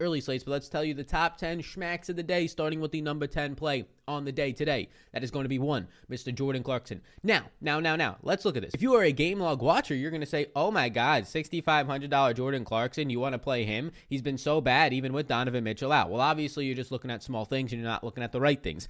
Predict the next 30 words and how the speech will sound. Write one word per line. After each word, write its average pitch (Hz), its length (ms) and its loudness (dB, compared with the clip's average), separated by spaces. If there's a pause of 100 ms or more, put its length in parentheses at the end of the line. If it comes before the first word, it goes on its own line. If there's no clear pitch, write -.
(160)
Yes, 147 240 2
in 127 60 -2
the 123 80 -4
last 143 240 -4
two 160 80 -2
games 143 200 -2
without 131 180 0
Donovan 131 320 -2
Mitchell, 120 320 -4 (180)
thirty-two 151 400 2
and 139 80 -2
twenty-eight 135 320 0
minutes, 120 260 -2 (220)
those 98 220 0
are 117 40 2
the 147 120 2
right 196 200 4
things. 85 240 -4
You 95 60 -6
see 107 160 -4
in 117 80 0
the 156 60 0
minutes. 147 280 0 (140)
Fourteen 175 400 0
and 156 80 -2
eighteen 156 300 -2
shot 120 180 0
attempts, 147 300 -4 (240)
those 185 240 6
are 220 220 8